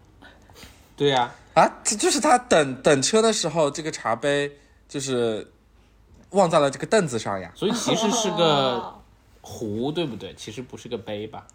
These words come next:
Speaker 2: 对，是的，一个保温杯，类似于这种的东西嘛。
Speaker 1: OK。
Speaker 2: 对吧？Thermos 啊，这种类似于这种东西。对，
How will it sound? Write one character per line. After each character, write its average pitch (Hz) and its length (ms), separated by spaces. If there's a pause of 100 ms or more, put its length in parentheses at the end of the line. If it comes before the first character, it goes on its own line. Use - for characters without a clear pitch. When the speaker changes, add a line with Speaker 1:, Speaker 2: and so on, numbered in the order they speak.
(1160)
Speaker 2:
对， 147 160
是 165 200
的， 147 120 (100)
一 123 100
个 151 80
保 101 180
温 117 240
杯， 143 240
类 156 140
似 135 160
于 104 60
这 123 120
种 95 220
的 85 80
东 95 160
西 104 240
嘛。 92 160 (960)
Speaker 1:
OK。 - 300
Speaker 2:
对 104 100
吧？ 95 220 (140)
Thermos 131 640
啊， 104 180 (520)
这 117 120
种 104 160
类 113 100
似 110 160
于 101 60
这 107 160
种 98 120
东 98 180
西。 101 400 (1040)
对， 110 180